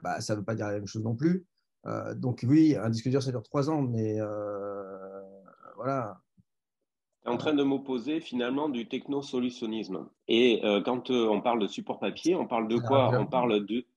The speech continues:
Speaker 2: de bois et, euh, finalement, on parle de, euh, d'un, d'un cycle carbone, euh, qui est, euh, qui est quasi neutre si on parle du bois, hormis le transport. Donc du coup, euh, quand on est sur les éco-packs avec, euh, des encres,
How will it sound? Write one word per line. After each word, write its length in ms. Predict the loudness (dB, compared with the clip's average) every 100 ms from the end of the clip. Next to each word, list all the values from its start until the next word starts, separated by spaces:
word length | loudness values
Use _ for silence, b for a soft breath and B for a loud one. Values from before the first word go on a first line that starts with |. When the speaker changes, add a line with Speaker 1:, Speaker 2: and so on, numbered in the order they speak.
| _
Speaker 2:
de 140 | -4 -2
bois 600 | 2 4 6 4 -2 _ _ _ _ _
et, 360 | 2 4 4 -2
euh, 80 | -8
finalement, 720 | -8 -6 -4 -2 -2 -4 -4
on 120 | -6
parle 220 | -4 -4 -2
de, 160 | -4 -2
euh, 240 | -2 -2
d'un, 240 | -2 -4
d'un 140 | -4 -6
cycle 340 | -4 -4 -2
carbone, 520 | 0 0 2 2 0 -4 _ _ -2
euh, 680 | 2 2 2 0 0 0 -4 -6
qui 280 | -2 2
est, 60 | 4
euh, 280 | 4 4 2
qui 160 | 0
est 60 | -2
quasi 280 | -2 -4 0
neutre 380 | 0 -2 -6 -12
si 180 | -8 -4
on 80 | 2
parle 220 | 2 4
du 100 | 4
bois, 460 | 6 6 4 0 _
hormis 580 | 4 4 6 8 8 4 -2 _ _
le 140 | 2 2
transport. 540 | 2 -2 2 0 0 b b -2
Donc 180 | 0
du 140 | 2 2
coup, 300 | 6 6 6
euh, 140 | 4 2
quand 240 | 0 2
on 80 | 2
est 80 | 2
sur 160 | 2
les 180 | 0 0
éco-packs 580 | 0 -2 0 2 2 -2 -6 -4
avec, 400 | -2 0 0 0
euh, 180 | -2 2
des 220 | 2 4
encres, 260 | 2 0